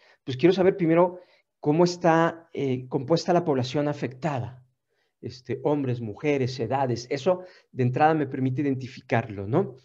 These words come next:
Eh, si tienen grupos distintos, ¿no? Por raza, por etnia, por lenguaje. Eh, una vez que tengo esto, para cada uno de estos grupos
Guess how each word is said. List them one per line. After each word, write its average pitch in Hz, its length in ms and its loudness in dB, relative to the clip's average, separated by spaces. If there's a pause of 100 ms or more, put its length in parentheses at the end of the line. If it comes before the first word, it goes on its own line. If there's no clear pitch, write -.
(460)
Eh, 113 400 -2 (760)
si 127 400 -12
tienen 147 600 2 (340)
grupos 143 680 -4 (260)
distintos, 127 760 -2
¿no? 127 260 2 (220)
Por 117 220 2
raza, 135 480 2
por 107 180 0
etnia, 127 400 2
por 117 160 -6
lenguaje. 131 800 -2 (600)
Eh, 131 420 2 (540)
una 190 240 6
vez 175 140 2
que 180 100 -4
tengo 160 280 2
esto, - 440 -4 (320)
para 127 220 -6
cada 190 240 6
uno 180 140 4
de 165 80 4
estos 160 260 -8
grupos 143 380 -10